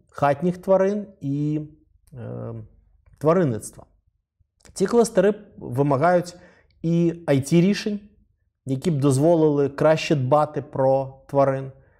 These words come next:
так і, е, об'єднання навколо кормів, об'єднання навколо,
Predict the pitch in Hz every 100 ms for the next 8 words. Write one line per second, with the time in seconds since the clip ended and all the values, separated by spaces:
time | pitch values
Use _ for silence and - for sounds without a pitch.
0 | _ _ _ _ 147 185 - - 170 170
1 | 175 170 170 - - 127 131 131 131 156
2 | 131 175 175 147 131 127 - 151 135 123
3 | - - _ _ _ - 139 113 147 190
4 | - _ _ _ 123 117 151 185 151 131
5 | 127 120 - 151 143 131 117